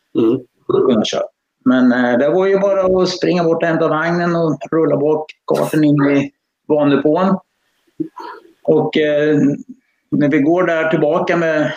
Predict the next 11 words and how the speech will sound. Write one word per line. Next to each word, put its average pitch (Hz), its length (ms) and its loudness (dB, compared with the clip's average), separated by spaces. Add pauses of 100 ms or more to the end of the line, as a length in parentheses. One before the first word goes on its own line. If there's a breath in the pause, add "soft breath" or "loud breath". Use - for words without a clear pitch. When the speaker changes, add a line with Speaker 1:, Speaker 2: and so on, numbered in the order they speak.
Speaker 2:
vagnen 156 440 0
då 143 220 0 (720)
till 135 100 0
depån 151 400 2
så 147 160 -2 (260)
se-, - 260 -4 (500)
ser 165 140 0
jag 170 100 0
ju 160 120 2
Nortons 147 440 2
ögon 147 540 0